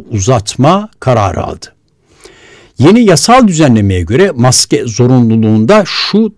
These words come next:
değişiklikler oldu. Hastaneler, diyaliz tesisleri, hasta ve yaşlı bakım evleri, ayakta tedavi hizmetleriyle doktor muayenehaneleri ve acil servislerde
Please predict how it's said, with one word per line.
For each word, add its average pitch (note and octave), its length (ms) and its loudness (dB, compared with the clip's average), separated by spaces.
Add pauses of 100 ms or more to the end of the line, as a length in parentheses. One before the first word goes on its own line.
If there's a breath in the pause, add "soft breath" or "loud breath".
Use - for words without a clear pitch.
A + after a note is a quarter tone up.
(100)
değişiklikler B2+ 960 0
oldu. F#2+ 520 -4 (920 soft breath)
Hastaneler, A2+ 920 0 (220)
diyaliz G#2 480 -2
tesisleri, C#3 760 0 (280 loud breath)
hasta F3+ 540 0
ve C#3+ 60 2
yaşlı A2+ 440 0
bakım G#2+ 420 -6
evleri, A#2+ 580 0 (320 soft breath)
ayakta C3+ 540 0
tedavi C#3 440 0
hizmetleriyle C3+ 800 0
doktor F#3+ 380 2
muayenehaneleri A#2 1000 0 (280 loud breath)
ve C3 60 0
acil C#3 540 2
servislerde G#2 1000 -4